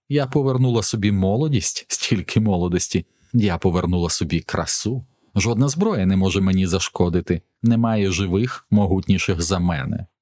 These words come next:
Вона замовкла і поглянула на королеву.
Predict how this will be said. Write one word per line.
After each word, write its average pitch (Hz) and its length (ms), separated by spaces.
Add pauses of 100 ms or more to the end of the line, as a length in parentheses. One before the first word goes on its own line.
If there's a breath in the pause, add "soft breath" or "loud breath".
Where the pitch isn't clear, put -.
(1120)
Вона 85 200
замовкла 98 600
і 90 180
поглянула 82 600
на 85 120
королеву. - 580